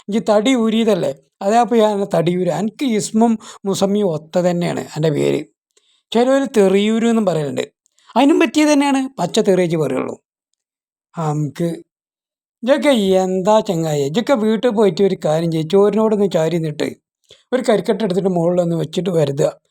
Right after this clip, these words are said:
എന്നിട്ട് രണ്ടടി മുന്നോട്ട് നിന്നിട്ട് ആ കരിക്കട്ടമ്മക്ക് ഒന്ന് നോക്കിയാണ്ട് വരുത്തിയെടുത്തേക്ക്. അതാപ്പം എൻ്റെ നീളം. മനസ്സിലായിക്കണോ എനിക്ക്? ചേച്ചിമ്മ കയറിയിട്ട് എന്ത് തോന്നിയ ദിവസം ഇങ്ങനെ പറയാം. ഏ? എന്നാ ഏതെങ്കിലും ഗ്രൂപ്പ് ആഡ് ചെയ്തുകൊണ്ട് നമുക്ക് സ്വകാര്യമായിട്ട് ഈ വിഷയം ഒന്ന് ചർച്ച ചെയ്യാതിരിക്കുമ്പോൾ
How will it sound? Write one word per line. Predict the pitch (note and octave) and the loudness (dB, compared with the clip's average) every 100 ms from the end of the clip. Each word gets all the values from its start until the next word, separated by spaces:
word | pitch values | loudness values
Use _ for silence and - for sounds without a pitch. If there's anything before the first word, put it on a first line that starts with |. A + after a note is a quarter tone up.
| _ - - _ - | _ -20 -20 _ -2
എന്നിട്ട് | C#4 E4 C#4 | 0 2 4
രണ്ടടി | C4 C#4+ C#4 A#3+ | 4 4 2 0
മുന്നോട്ട് | A3+ B3 B3 | -2 0 2
നിന്നിട്ട് | A3+ A3+ A3+ | 4 4 4
ആ | A3 | 4
കരിക്കട്ടമ്മക്ക് | G3 G#3+ F#3+ G#3 G#3 | 2 2 0 0 0
ഒന്ന് | G3 F3+ | 0 0
നോക്കിയാണ്ട് | D#3+ F#3+ E3 | 0 0 2
വരുത്തിയെടുത്തേക്ക്. | D#3+ D3+ F3 F3 E3+ F3 | 2 2 0 0 0 -2
അതാപ്പം | E3 G#3 A3 | 0 0 0
എൻ്റെ | F#3+ E3+ C#3 | 0 -2 -2
നീളം. | C#3 C3+ C3 _ _ _ _ _ | 0 0 -2 _ _ _ _ _
മനസ്സിലായിക്കണോ | G#3+ E3+ A3+ A#3 A#3 A#3 | -10 -4 0 2 2 2
എനിക്ക്? | G3 A#3 A3+ _ _ _ _ _ _ _ - | 0 -2 -4 _ _ _ _ _ _ _ 0
ചേച്ചിമ്മ | A#3 B3 A#3+ A3+ | 2 4 2 4
കയറിയിട്ട് | G3+ G3 F3+ F3+ F#3+ | 4 4 2 2 2
എന്ത് | G3+ A3 | 2 0
തോന്നിയ | F#3 F3 G3 | 2 4 2
ദിവസം | E3 F3+ | 2 0
ഇങ്ങനെ | D3+ C#3 | 0 0
പറയാം. | - - _ _ _ _ - | -2 -4 _ _ _ _ -6
ഏ? | A3+ D#4 _ _ _ _ _ _ _ _ - | -6 -6 _ _ _ _ _ _ _ _ -4
എന്നാ | B3 B3+ G3+ - A#3 | 2 2 0 -4 2
ഏതെങ്കിലും | A#3 A#3+ A#3+ A3+ | 4 4 2 2
ഗ്രൂപ്പ് | A3 A#3 B3+ A3 A3+ | 4 4 2 2 2
ആഡ് | A3 | 4
ചെയ്തുകൊണ്ട് | A3 G#3+ G#3+ | 2 0 -2
നമുക്ക് | G#3 G3+ G3 | -2 0 2
സ്വകാര്യമായിട്ട് | G#3 A3 G#3+ G#3+ | 4 4 4 2
ഈ | G3+ | 2
വിഷയം | G3 A3+ | 2 2
ഒന്ന് | G#3 G3+ | 4 2
ചർച്ച | G3 A#3+ | 2 2
ചെയ്യാതിരിക്കുമ്പോൾ | G#3+ G3+ G3 G3 A#3+ | 4 4 2 2 0